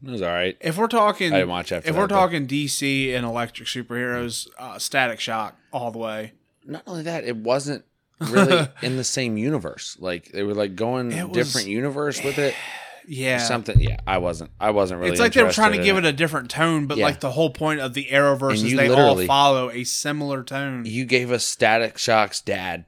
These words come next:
Speaker 1: with Static
Speaker 2: <clears throat>
Speaker 1: Shock's powers, so why didn't
Speaker 2: Basically.
Speaker 1: you just give us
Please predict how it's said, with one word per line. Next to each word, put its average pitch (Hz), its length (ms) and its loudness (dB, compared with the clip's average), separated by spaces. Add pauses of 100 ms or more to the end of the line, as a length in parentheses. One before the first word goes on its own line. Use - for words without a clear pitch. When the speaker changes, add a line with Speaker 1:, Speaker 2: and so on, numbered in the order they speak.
Speaker 1:
with 95 240 -4
Static 85 380 -2
Speaker 2:
<clears throat> - 60 -10
Speaker 1:
Shock's 73 260 -8
powers, 78 420 -8
so 85 360 -6 (360)
why 107 220 6
didn't 143 240 0
Speaker 2:
Basically. 123 160 -2
Speaker 1:
you 123 40 -4
just 113 220 -4
give 113 220 0
us - 340 -4